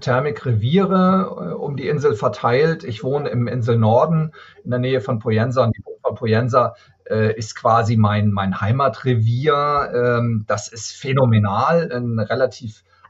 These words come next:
also nicht klein, ein drei mal fünf Meilen Bucht, aber eben auch sehr schön vor Wellen geschützt. Aber ich hab seit, äh, Anfang des Jahres auch ein eigenes Boot, auf dem ich die Trainings anbiete. Und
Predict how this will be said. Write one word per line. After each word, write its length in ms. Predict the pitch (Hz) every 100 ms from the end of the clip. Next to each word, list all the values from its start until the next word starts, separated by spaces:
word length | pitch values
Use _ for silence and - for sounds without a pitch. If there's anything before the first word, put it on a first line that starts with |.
| -
also 140 | 90
nicht 220 | 107 107
klein, 520 | - 104 117 160 160
ein 400 | 127 98 110 104
drei 220 | - 104 123
mal 140 | 101
fünf 260 | 120 113 -
Meilen 680 | 104 131 156 147 143 131
Bucht, 560 | 113 151 180 107 - -
aber 300 | 117 127 120
eben 160 | 123
auch 220 | - 113 110
sehr 200 | 117 113
schön 280 | - 127
vor 180 | 113 107
Wellen 300 | 123 180 175
geschützt. 500 | 151 - 156 156 -
Aber 160 | 117 120
ich 140 | 110
hab 180 | 131 - _ - - _
seit, 640 | - 113 110 110 110 107
äh, 80 | -
Anfang 480 | 107 110 120 120 135
des 160 | 113 -
Jahres 380 | 117 123 127
auch 180 | - 101
ein 80 | 113
eigenes 640 | 85 147 180 170 - 185
Boot, 340 | - 147 170 190
auf 220 | 175 -
dem 160 | 151 147
ich 160 | 139
die 140 | - 127
Trainings 480 | - 143 147 110
anbiete. 540 | 87 143 139 131 156 131
Und 180 | 113